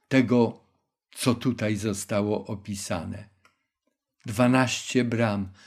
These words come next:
po trzy z każdej strony świata. Właśnie to nowe miasto w Ezechielu w czterdziestym ósmym rozdziale,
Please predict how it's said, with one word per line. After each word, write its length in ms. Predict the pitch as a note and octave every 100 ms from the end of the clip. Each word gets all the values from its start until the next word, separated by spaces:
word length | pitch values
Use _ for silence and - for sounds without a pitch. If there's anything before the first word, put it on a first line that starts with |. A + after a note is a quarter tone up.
| _ -
po 160 | C3+ B2
trzy 460 | - - - E3
z 200 | E3 -
każdej 640 | - D#3+ D#3+ D3 D3 D3
strony 460 | C#3 - C3+ C3+ B2+
świata. 560 | - B2 G2 F#2 - - _ - - - -
Właśnie 880 | D3+ G3 F#3 - F#3+ F#3 F#3+ G#3 G3+
to 180 | - C3+
nowe 420 | C3+ C#3 E3 D#3+
miasto 680 | D#3 C#3 D3 D#3 - D#3 D3 - - - _ _
w 120 | - -
Ezechielu 680 | F#3 D#3+ C#3 - F3+ E3+ D3+
w 80 |
czterdziestym 800 | - - C3 C3+ E3+ - E3 - -
ósmym 400 | F#3+ - F#3 F3
rozdziale, 680 | F3 D#3 C#3 F#2+ F2 F#2